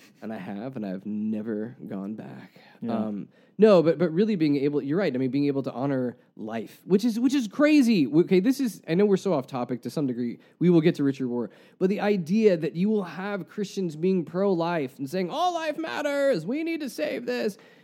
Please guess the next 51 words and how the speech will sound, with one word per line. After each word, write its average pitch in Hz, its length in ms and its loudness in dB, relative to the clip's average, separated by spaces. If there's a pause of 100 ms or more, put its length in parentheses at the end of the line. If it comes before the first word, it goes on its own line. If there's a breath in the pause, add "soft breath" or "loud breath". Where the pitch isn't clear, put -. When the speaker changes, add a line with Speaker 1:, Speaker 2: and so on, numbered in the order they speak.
(120 soft breath)
Speaker 1:
you 190 80 0
know, 185 120 4
but 185 120 0
at 185 100 -2
the 190 100 4
same 226 420 4
time 196 440 0
that 135 100 -6
we 214 240 0
just 185 320 -2
do 220 120 2
not 202 280 -2
care 190 200 -2
about 170 280 -2
life 139 640 -4
when 143 160 0
it 135 60 0
comes 147 280 0
to 139 60 -2
the 135 100 4
environment. 127 400 0
We 131 80 2
do 135 60 4
not 135 200 0
care 113 120 0
Speaker 2:
Right. - 100 2
Speaker 1:
about 123 240 0
animals. 135 340 2
We 127 100 0
do 139 100 4
not 135 160 -2
care 135 160 -4
about 123 200 -2
our 123 140 -4
eating 165 280 2
habits. 117 300 -6
We 143 120 0
do, 147 100 0 (340 loud breath)
'cause 196 120 4
again, 185 420 4
eating 269 240 6
habits 196 320 0
go 170 220 4
both 143 260 4
ways 131 420 2
when 135 80 -2
we're 123 100 -2
saying 131 180 -2
care 123 220 -6
about 107 200 -12
life. 92 300 -14